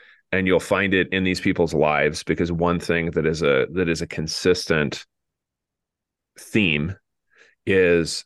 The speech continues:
that they are like other people the last time drug use was popular in, in that part of the country during, let's say, frontier days.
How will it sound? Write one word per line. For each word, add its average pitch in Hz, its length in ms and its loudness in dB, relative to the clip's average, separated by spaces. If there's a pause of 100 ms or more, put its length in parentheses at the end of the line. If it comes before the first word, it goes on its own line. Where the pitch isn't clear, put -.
that 90 500 0
they 98 360 -2
are 80 600 2 (220)
like 85 520 0 (500)
other 101 180 2
people 78 600 2
the 90 200 0
last 85 260 0
time 85 180 0
drug 82 240 2
use 73 260 0
was 73 160 -2
popular 71 600 0
in, 69 440 -4
in 85 160 -4
that 82 200 -2
part 85 160 2
of 73 80 0
the 82 80 -2
country 69 540 -4 (100)
during, 67 300 -2
let's 64 180 -6
say, 64 200 0
frontier 85 500 -2
days. 64 380 0